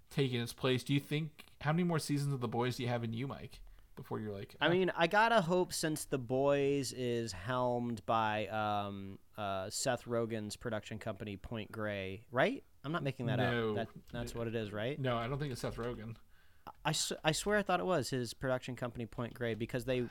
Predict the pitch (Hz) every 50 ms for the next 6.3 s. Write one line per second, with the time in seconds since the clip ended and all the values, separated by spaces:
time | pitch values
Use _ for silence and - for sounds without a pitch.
0 | - - 131 127 123 120 127 131 135 127 - 131 127 123 127 127 123 120 120 -
1 | - 131 123 120 117 113 110 110 107 107 104 - - - - - - - - 156
2 | 170 156 139 131 117 104 95 90 90 - - - - - - - - - - -
3 | - - - 131 123 120 113 107 107 104 110 98 123 127 131 127 113 101 92 90
4 | 92 92 - 104 104 98 - - - - - - 143 135 127 127 127 - 175 175
5 | 185 180 170 120 107 104 104 - - - - - - 147 151 185 196 180 185 -
6 | 160 180 175 - -